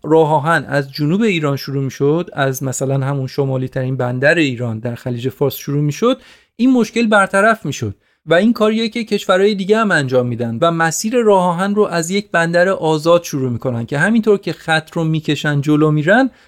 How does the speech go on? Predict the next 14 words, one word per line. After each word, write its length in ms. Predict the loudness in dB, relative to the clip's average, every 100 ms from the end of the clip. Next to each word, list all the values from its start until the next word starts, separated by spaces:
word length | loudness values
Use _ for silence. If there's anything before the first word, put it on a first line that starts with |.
| _
مصالح 760 | 0 0 2 2 2 6 4 4
رو 160 | 2
هم 360 | 2 0 -2 -6 _ _ _
با 160 | 2 2
همون 420 | 4 4 4 2
خط 400 | 2 0 0 -2 _ _ -4
به 80 |
داخل 480 | 2 4 4 4 2
بیارن. 520 | 2 -2 -2 -4 -6 -12 _
اما 280 | 0 4 4
حالا 220 | 2 2
یه 140 | 2 0
سوال 440 | 2 4 6 4
دیگه، 400 | 0 -2 -4 -4